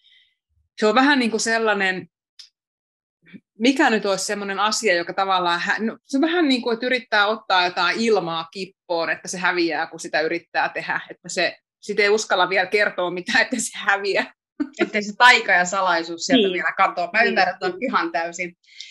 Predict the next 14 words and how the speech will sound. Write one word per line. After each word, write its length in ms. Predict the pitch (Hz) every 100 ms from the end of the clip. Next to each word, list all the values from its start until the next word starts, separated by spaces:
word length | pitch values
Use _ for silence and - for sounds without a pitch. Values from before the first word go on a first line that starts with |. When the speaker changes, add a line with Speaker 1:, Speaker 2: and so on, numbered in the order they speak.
| - _ 247
Speaker 2:
Hei, 280 | 233 233 -
kiitos 540 | 359 403 330 226 208 -
ihan 420 | 269 240 208 202
loistavasti 1000 | 240 262 254 - 190 170 170 - 190 - _ _ _ _
ja 200 | 208 175 214
paljon 440 | 208 196 175 160
sun 220 | 170 165 -
ajatuksista, 1040 | 254 233 208 175 175 - 160 - 160 -
ajasta, 800 | - 202 190 165 - - - 151 - _
inspiraatiosta 1200 | 202 196 180 - 82 80 76 - 80 71 - 82
ja 180 | 78 78
vaikka 400 | 78 78 _ 156
mistä, 500 | 160 175 180 180 -
ja 180 | 160 80